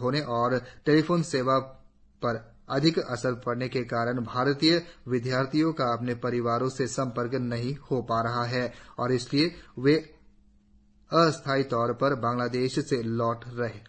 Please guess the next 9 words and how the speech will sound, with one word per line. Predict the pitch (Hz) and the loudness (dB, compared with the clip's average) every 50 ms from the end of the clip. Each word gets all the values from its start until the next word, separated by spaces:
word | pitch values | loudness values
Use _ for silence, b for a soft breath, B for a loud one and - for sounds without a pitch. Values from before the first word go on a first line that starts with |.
| - - | -10 -6
लौटने | 123 127 131 127 127 - 131 | -2 0 0 0 0 -2 -4
पर | - - 131 | -2 0 -2
मजबूर | 143 147 135 120 113 113 120 120 | 0 0 0 -2 0 0 0 0
हुए | 120 117 120 120 120 | 0 0 2 0 2
हैं। | 117 117 131 127 123 120 - B B B B B B B B B B B B B B B - - - - | 0 0 0 0 0 -2 -6 B B B B B B B B B B B B B B B -18 -16 -12 -2
विदेश | 131 135 151 156 165 175 180 170 | 4 4 8 10 10 10 10 10
राज्य | 185 147 127 131 127 131 127 131 123 | 6 4 4 4 2 4 2 2 0
मंत्री | 120 120 120 113 131 151 170 - - - - - - - - - - - - - - - _ - | 0 -2 -2 0 0 0 0 -2 -8 -18 -20 -20 -20 -20 -20 -20 -20 -20 -20 -20 -20 -16 _ 6
कीर्तिवर्धन | 160 156 151 185 175 165 160 147 160 160 156 | 6 6 8 8 8 8 8 6 6 4 2